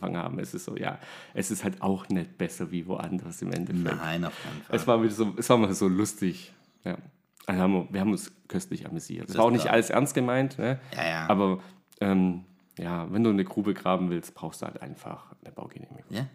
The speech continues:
Speaker 1: Ja,
Speaker 2: auf jeden
Speaker 1: das
Speaker 2: Fall.
Speaker 1: ist so. Ja, und wenn du es nicht machst, dann, ähm, ja. Wie hier ein Restaurant, hat's seit hundert Jahren, gibt's das Restaurant und jetzt haben sie festgestellt, oh, sie haben eigentlich gar keine Konzession,
Speaker 2: Ja, genau,
Speaker 1: ne?
Speaker 2: voll geil.
Speaker 1: Und, äh, die Außengastronomie, ah ja,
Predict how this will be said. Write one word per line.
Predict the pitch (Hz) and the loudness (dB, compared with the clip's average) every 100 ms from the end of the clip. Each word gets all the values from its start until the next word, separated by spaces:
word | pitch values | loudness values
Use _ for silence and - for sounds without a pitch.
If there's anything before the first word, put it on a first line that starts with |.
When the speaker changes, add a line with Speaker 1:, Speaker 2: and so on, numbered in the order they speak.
| - | -12
Speaker 1:
Ja, | - | -12
Speaker 2:
auf | - | -8
jeden | 90 | -8
Speaker 1:
das | 123 110 | -6 -6
Speaker 2:
Fall. | - | -8
Speaker 1:
ist | |
so. | - - - _ _ _ _ _ _ _ _ _ _ _ _ _ _ _ _ - - _ _ - | -12 -16 -18 _ _ _ _ _ _ _ _ _ _ _ _ _ _ _ _ -20 -20 _ _ -12
Ja, | 80 | -8
und | - | 0
wenn | 92 | 2
du | 92 | 2
es | 107 | 2
nicht | 101 | 2
machst, | 95 185 - | 2 2 0
dann, | 85 85 | -2 -2
ähm, | 87 85 87 82 80 87 _ 80 | -2 -2 -4 -6 -8 -12 _ -14
ja. | 78 90 101 _ | -14 -16 -20 _
Wie | - 110 | 0 4
hier | 127 | 6
ein | 107 | 4
Restaurant, | 107 - 92 104 113 | 0 0 4 6 6
hat's | 101 | 4
seit | 98 92 | 0 0
hundert | 117 120 98 | 2 2 0
Jahren, | 101 110 104 | 0 0 -2
gibt's | - | -8
das | 110 - | -8 -8
Restaurant | 98 - 95 95 113 135 - - - | -8 -6 -4 -2 -2 -2 -6 -20 -6
und | 113 101 | 0 2
jetzt | 104 123 | 2 0
haben | 107 | -4
sie | |
festgestellt, | - 113 107 - 95 92 - - | -4 -4 -4 -4 -4 -4 -8 -10
oh, | 92 | -8
sie | - 87 | -8 -10
haben | 92 | -10
eigentlich | 90 - | -14 -14
gar | 80 | -14
keine | - 98 | -12 -6
Konzession, | 98 92 - - 95 101 | -6 -6 -8 -2 0 0
Speaker 2:
Ja, | 80 | -2
genau, | 85 90 71 | -2 -2 -2
Speaker 1:
ne? | |
Speaker 2:
voll | - 78 71 | -8 -12 -8
geil. | - | 2
Speaker 1:
Und, | 110 98 | 4 4
äh, | 101 | 0
die | 92 - | 0 0
Außengastronomie, | 90 113 110 - 110 117 117 | -2 -2 -4 -4 -2 0 0
ah | |
ja, | 87 85 | -2 -4